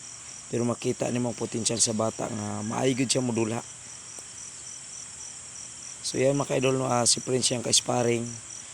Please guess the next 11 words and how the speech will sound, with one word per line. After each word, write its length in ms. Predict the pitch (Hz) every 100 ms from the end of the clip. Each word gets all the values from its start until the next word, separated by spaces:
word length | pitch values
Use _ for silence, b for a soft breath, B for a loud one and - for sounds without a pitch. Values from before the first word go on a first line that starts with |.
| -
So 240 | - 120
para 160 | 123 117
masanay 480 | 113 - 120 117 113
si 160 | 113
P 160 | 113 123
G, 240 | 107 123
masanay 480 | 117 107 113 110 110
po 80 | -
si 160 | - -
Prince 400 | 110 113 104 117
sa 400 | 107 104 104